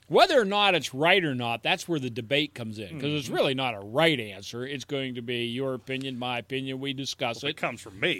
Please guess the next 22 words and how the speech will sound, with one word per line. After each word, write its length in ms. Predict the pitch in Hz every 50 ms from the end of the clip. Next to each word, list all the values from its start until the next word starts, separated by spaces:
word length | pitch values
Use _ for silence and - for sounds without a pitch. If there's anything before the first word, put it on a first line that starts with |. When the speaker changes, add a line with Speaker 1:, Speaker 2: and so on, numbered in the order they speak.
| 87 90
Speaker 2:
it's 180 | 95 - -
right. 440 | - 107 139 147 110 85 85 - - - - - 95 92
I 20 |
mean, 220 | 87 131 131 131 127
we 100 | 117 104
can 60 | 101
Speaker 1:
Yeah. 180 | 101 107 120
Speaker 2:
assume 480 | 120 120 117 120 135 151 160 147 110 87
that. 320 | 85 85 85 92 127 - - 123 - -
Speaker 1:
<laughs> 140 | - 190 - -
Yeah. 400 | 190 175 165 - - 156 117 101 - _ - - - - - _ _ -
Yeah, 180 | 135 135 131 131
I 60 | 135
saw 560 | 131 - - 156 160 160 151 139 131 127 120
how 240 | 120 127 127 127 120 117
it 80 | 104 92 - _ _
came 320 | - 139 131 120 120 123 131
up 160 | 131 127 -
on 140 | 120 117 117
your 100 | 117 113
thing. 160 | 104 123 139
Anyway, 580 | 214 269 302 262 190 156 131 101 90 - 214